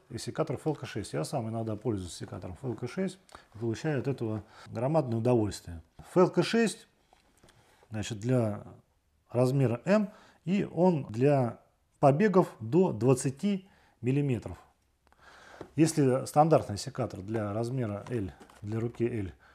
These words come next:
у нас где-то двадцать пять миллиметров, то это до, до, до двадцати миллиметров. В основном используется для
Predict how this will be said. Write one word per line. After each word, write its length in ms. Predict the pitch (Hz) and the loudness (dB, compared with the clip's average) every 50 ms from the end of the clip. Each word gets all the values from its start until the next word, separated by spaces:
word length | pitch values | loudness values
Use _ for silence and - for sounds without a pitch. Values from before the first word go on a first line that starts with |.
| _ _ _ | _ _ _
у 60 | - 120 | -6 -4
нас 160 | 123 117 101 | -4 -2 -2
где-то 200 | 117 117 113 113 | -2 -2 -4 -2
двадцать 300 | 107 117 127 123 - - | -2 -2 -4 -4 -4 -4
пять 260 | - 220 208 - - | -4 -4 -4 -2 -4
миллиметров, 440 | 170 156 147 143 135 117 113 104 101 | -4 -2 -2 -2 -4 -6 -8 -10 -6
то 100 | - 190 | -6 -4
это 160 | 196 - 131 | -4 -2 -2
до, 140 | 110 117 117 | -2 -2 -2
до, 260 | 117 120 113 117 127 | -2 -6 -6 -6 -4
до 300 | 131 120 117 143 147 131 | -4 -2 -2 -2 -2 -2
двадцати 440 | 107 117 117 113 - - - - 143 | -2 -4 -6 -6 -6 -12 -8 -6 -6
миллиметров. 560 | 113 110 113 123 139 170 147 143 135 131 - - _ _ - - - | -4 -4 -4 -4 -4 -4 -4 -4 -6 -6 -8 -14 _ _ -20 -20 -12
В 160 | - 135 117 | -4 0 0
основном 420 | 127 120 - 143 175 208 220 160 135 | 2 2 4 4 4 6 6 4 4
используется 520 | - - - 185 185 165 135 - - 117 | 0 0 0 2 2 2 2 -2 -8 -8
для 520 | 107 104 117 135 151 160 165 160 147 - | -6 0 4 4 4 4 4 0 -2 -4